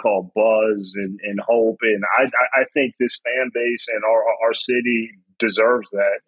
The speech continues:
uh, just through all that they've been through. But at the end of the day, me and Dan know that, you know, we hadn't made the playoffs yet. And so that's, that, that's what has to be.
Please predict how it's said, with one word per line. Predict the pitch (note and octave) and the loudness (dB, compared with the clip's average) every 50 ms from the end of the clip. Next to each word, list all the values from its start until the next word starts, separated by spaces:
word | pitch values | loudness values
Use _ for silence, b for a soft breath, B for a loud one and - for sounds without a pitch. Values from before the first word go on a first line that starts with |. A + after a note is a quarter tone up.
| G#2+ | 0
uh, | A2 A2 G#2 G#2 G2+ G2 F#2+ - | 2 2 2 2 0 -2 -2 -2
just | A2+ A2 - - - b b b b b _ _ | -4 -4 -4 -6 -10 b b b b b _ _
through | C3 A#2+ A2 - | 0 2 2 4
all | A#2+ B2+ C3 C3 B2 | 4 4 4 2 2
that | A#2+ A#2 G#2+ G#2+ | 0 -4 -4 -2
they've | A#2 A#2 A2+ G2+ G2 | -4 -4 -4 -4 -4
been | A2 A#2 B2 A#2+ G#2+ _ | -2 -2 -2 -2 -4 _
through. | A2 G#2+ G#2 G#2 G2 F#2 | -2 -2 -2 -2 -2 -2
But | A2+ A2+ | 0 2
at | A#2 A#2 A2+ - | 2 0 0 -2
the | A#2 A2 A#2+ B2+ | -2 -2 -2 0
end | C3+ B2 | -2 -2
of | A2+ G#2+ | -2 -4
the | G#2 G2 | -6 -6
day, | F#2+ A2 A#2 A#2+ A#2 A#2 A2+ A2 G#2+ G2+ G2 F#2 - _ _ _ _ _ _ - | -2 -2 0 2 2 2 0 0 -2 -4 -4 -6 -10 _ _ _ _ _ _ -2
me | G#2+ A#2+ A#2+ A#2 | 0 0 0 0
and | A2 G2+ | -2 -2
Dan | A#2 A#2 A2+ A2 A2 G#2+ | -2 -2 -2 -2 -2 -2
know | A2 A2+ A2+ A2+ G#2+ | 0 0 2 2 0
that, | G#2+ G#2+ G#2 G#2 - - | 0 -2 -2 -4 -6 -8
you | - C3+ A#2 A#2+ A#2 | -4 -2 0 0 2
know, | A2 G#2+ G#2+ G#2+ G#2 G#2 G#2+ - - | 2 2 2 0 0 -4 -10 -8 -6
we | A2+ A#2 B2+ | -4 0 2
hadn't | C#3 D3 C#3+ C#3+ | 2 2 2 2
made | C#3+ C3+ A#2+ | 0 0 -2
the | G2+ - - | -4 -2 0
playoffs | C#3+ D3 C#3+ C3 A#2+ - - - | 2 2 2 2 0 -2 -2 -2
yet. | A2 G#2 G2+ G2 - _ | -2 -2 -2 -4 -8 _
And | B2 A2+ G#2+ G#2+ G#2 - | -6 -4 -4 -4 -6 -4
so | - C#3 B2 A2+ A2+ G#2+ G#2+ G#2+ G#2 G2 F#2 | -2 0 2 2 2 2 2 0 -2 -2 0
that's, | A#2+ B2 B2+ B2 - - A#2 | 2 2 2 0 -4 -10 -4
that, | A2 C3 C3+ B2+ A2+ G2 | -2 0 0 0 -2 -2
that's | A2+ B2 C3 C3 - - B2+ A2+ | 0 0 0 0 -2 -6 -8 -4
what | A#2 B2+ B2 B2 - - A#2 A#2 | -2 0 0 0 -2 -2 -2 -2
has | A#2 - | -2 -4
to | - G#2 | -10 -12
be. | F#2 F#2+ A2+ A2+ | -8 -6 -4 -4